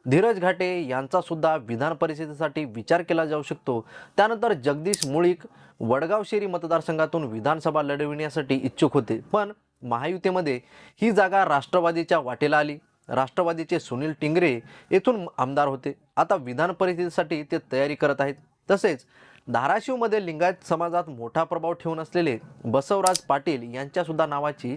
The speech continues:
चर्चा होत आहे. विदर्भातील भाजपचे अनेक नेते आणि कार्यकर्ते विधान परिषदेवर जाण्याचे स्वप्न पाहत आहेत.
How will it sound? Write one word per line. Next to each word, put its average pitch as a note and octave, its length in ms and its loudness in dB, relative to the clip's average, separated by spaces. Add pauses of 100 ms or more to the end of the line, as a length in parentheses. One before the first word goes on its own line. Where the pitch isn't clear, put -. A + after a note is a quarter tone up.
(120)
चर्चा D3+ 260 2
होत C#3 200 -2
आहे. B2+ 160 0 (500)
विदर्भातील C#3+ 640 2 (400)
भाजपचे G3+ 480 -2
अनेक F3 320 -6
नेते F3+ 260 -2
आणि E3+ 180 -2
कार्यकर्ते C3 640 -2
विधान C#3+ 360 0
परिषदेवर D#3+ 540 0
जाण्याचे C3+ 520 -2
स्वप्न D3+ 380 -4
पाहत B2+ 300 -2
आहेत. A#2 120 -6